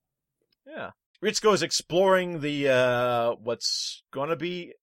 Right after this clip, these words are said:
current nerve, I think. It's like a maze down there. She meets a security guard who tells her that, uh, Ritsuko's mother, do we have a name for her?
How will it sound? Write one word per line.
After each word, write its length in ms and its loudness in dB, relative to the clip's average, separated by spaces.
current 280 -4
nerve, 360 -2
I 80 -4
think. 320 -14
It's 140 -8
like 120 0
a 60 -6
maze 400 -4
down 240 -6
there. 220 -4
She 140 -14
meets 160 -12
a 40 -12
security 460 -8
guard 300 -6
who 100 -12
tells 260 -6
her 220 -10
that, 280 -10
uh, 180 -6
Ritsuko's 460 -2
mother, 340 4
do 140 -12
we 140 -12
have 140 -12
a 120 -12
name 180 -14
for 160 -12
her? 260 -10